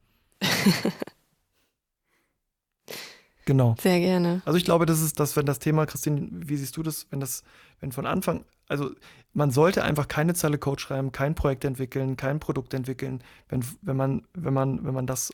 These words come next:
Speaker 2: ausklammert.
Speaker 1: Äh, de-, definitiv, definitiv. Also wir hat-, äh, ähm, es gibt natürlich, es gibt natürlich auch immer wieder Leute, äh, da ist so ein bisschen das Thema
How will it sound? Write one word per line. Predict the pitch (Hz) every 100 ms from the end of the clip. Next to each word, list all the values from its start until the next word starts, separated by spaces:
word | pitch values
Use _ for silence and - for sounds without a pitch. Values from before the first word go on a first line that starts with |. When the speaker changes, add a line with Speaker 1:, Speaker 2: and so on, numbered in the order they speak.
| -
Speaker 2:
ausklammert. | - 120 - _ - 143 143 - _ _ _ _ _ _ _ _ _ _ _
Speaker 1:
Äh, | - 208
de-, | -
definitiv, | 226 247 277 233 208 233 202 - - -
definitiv. | 202 208 185 - 185 - -
Also | 190 196
wir | 190
hat-, | 190 -
äh, | 202 -
ähm, | - 196 202 - 311
es | -
gibt | - -
natürlich, | 220 208 - 208 190 - - - - - - - - - _ _ -
es | -
gibt | 233
natürlich | 226 - 208
auch | 196
immer | 208
wieder | 196 190
Leute, | 190 202 214
äh, | 202 190 185 180 180 180 185 185 185 - _ _ _
da | 190 175
ist | 175 - -
so |
ein | 180
bisschen | 185 - 175
das | 175 175
Thema | - 175 175 170 175